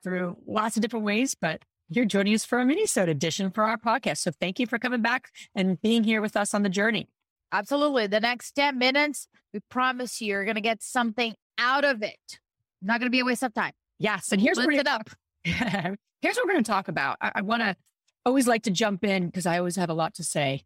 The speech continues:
Speaker 1: as those who've been on our journey with us know. A lot of women right now, especially in today's economy, and, and there's so many different niches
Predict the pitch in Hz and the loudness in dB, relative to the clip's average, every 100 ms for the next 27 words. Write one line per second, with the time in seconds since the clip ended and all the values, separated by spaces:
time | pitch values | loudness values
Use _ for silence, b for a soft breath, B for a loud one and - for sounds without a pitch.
0 | - 175 - 180 175 - 151 170 156 151 | -4 -4 0 0 0 -2 -2 0 0 0
1 | 143 160 156 151 147 160 - 175 143 - | -2 -2 -2 -2 -2 -4 -2 0 -2 -2
2 | 247 233 339 571 339 247 247 214 196 175 | -2 2 2 2 2 2 4 2 0 -2
3 | 202 202 208 185 - 247 - 247 214 190 | -2 -2 0 -2 -2 -4 0 -2 2 2
4 | 180 185 - 151 151 151 160 - 196 - | 2 -2 -4 -2 0 -2 -6 -6 -8 -2
5 | 185 185 - 349 349 233 180 170 165 - | 0 0 -2 0 0 0 -2 -2 -2 -2
6 | 170 156 - | -4 -4 -8